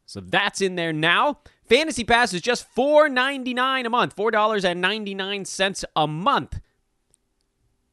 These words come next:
You can sign up at hoop dash ball dot com. Click on the Fantasy Pass advertisement graphic. It's right below the main media wall. Again, the Fantasy Pass, it's got the Brewski one fifty in it now, today.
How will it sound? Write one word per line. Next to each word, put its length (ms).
You 120
can 80
sign 220
up 180
at 140
hoop 320
dash 380
ball 380
dot 360
com. 360
Click 180
on 140
the 120
Fantasy 540
Pass 540
advertisement 880
graphic. 360
It's 120
right 420
below 320
the 100
main 380
media 320
wall. 420
Again, 300
the 80
Fantasy 320
Pass, 320
it's 60
got 160
the 40
Brewski 320
one 140
fifty 320
in 80
it 100
now, 600
today. 560